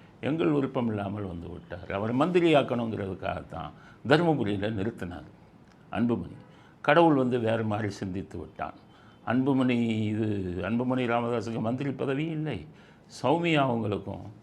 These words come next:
ஒண்ணும் தோத்து போயிட்டாங்க தருமபுரியில. இப்ப சௌமியா அவர்களுக்கு ராஜ்யசபா வாங்கிடலான்னு பார்த்தா ஒரு சீட்டு கூட ஜெயிக்கலையே.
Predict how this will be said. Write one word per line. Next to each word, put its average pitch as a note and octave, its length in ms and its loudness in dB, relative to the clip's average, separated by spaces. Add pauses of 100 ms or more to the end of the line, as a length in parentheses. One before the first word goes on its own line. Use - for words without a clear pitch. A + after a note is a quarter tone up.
(180)
ஒண்ணும் F2+ 600 -6 (760)
தோத்து F#3 180 2
போயிட்டாங்க E2 380 -6 (420)
தருமபுரியில. A#2 580 -2 (640)
இப்ப G#2+ 220 0 (120)
சௌமியா G3+ 300 6
அவர்களுக்கு F#3 540 8
ராஜ்யசபா E3+ 540 6
வாங்கிடலான்னு D3 600 4
பார்த்தா A#2+ 360 0
ஒரு E3+ 220 4
சீட்டு F3 260 0
கூட D#3 180 -2
ஜெயிக்கலையே. G2 600 -6